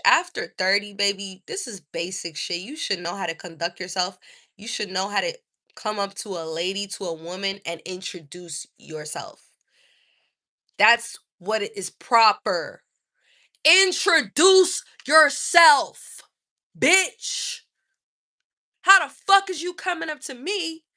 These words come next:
requiring me to introduce myself to you? Hold the fu-, I didn't come up to you.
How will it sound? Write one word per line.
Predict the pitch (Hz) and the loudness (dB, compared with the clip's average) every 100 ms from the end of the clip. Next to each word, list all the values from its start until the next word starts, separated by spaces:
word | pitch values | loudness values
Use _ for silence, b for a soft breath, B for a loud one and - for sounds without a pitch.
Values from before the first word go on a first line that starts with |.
| _ _ _ _ _ _ _ _ _ | _ _ _ _ _ _ _ _ _
requiring | 254 285 - 349 349 339 320 294 285 | -8 -8 -2 0 2 2 0 -4 -6
me | 349 480 370 370 392 _ _ _ - | -2 -2 -2 -6 -12 _ _ _ -8
to | 427 | -4
introduce | 415 - 339 466 466 | -4 -6 -2 -2 0
myself | 453 466 453 440 | 0 0 -2 -4
to | - 269 | -6 -4
you? | 277 719 494 143 - _ _ _ _ _ _ - | 2 4 2 -4 -12 _ _ _ _ _ _ -2
Hold | 508 659 | 2 4
the | 605 | 2
fu-, | - - | -4 -4
I | - 605 | 0 0
didn't | 554 - | 0 2
come | 311 277 | 0 0
up | 262 | -6
to | 269 | -8
you. | 233 294 392 | -8 -10 -10